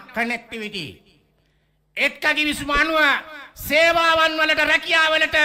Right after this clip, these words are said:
වෙළඳාමට ඉන්දියානුවන්ට දේශීය මිනිස්සෙකුට තියෙන අවස්ථාවම ලැබෙනවා ලංකාව ඇතුළේ රැකියා කරන්න, වෙළඳාම් කරන්න. කොණ්ඩේ කපන්න එන්න පුළුවන්. මූණු පාට කරන්න එන්න පුළුවන්. රූපලාවන්‍ය එන්න පුළුවන්. ඡායාරූපකරණයට එන්න පුළුවන්.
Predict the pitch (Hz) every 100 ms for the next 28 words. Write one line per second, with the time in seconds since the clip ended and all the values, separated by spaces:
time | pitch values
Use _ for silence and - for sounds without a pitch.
0 | 269 175 302 285 311 349 339 339 339 339
1 | 349 349 277 156 359 320 190 294 339 339
2 | 320 311 311 302 302 285 254 - 294 269
3 | 330 359 - 349 339 320 330 320 349 320
4 | 311 302 311 285 285 - 269 262 254 262
5 | 254 240 247 240 233 226 220 226 240 220
6 | 220 208 208 208 190 185 165 123 92 -
7 | - _ _ _ _ - 202 214 190 190
8 | 185 165 147 113 90 - _ _ _ _
9 | _ 180 226 214 214 208 208 202 185 170
10 | 151 127 101 - _ _ _ _ 190 233
11 | 233 220 220 220 220 202 202 190 175 147
12 | 107 - _ _ _ _ _ _ _ 196
13 | 247 262 269 254 240 240 247 220 220 214
14 | 196 175 147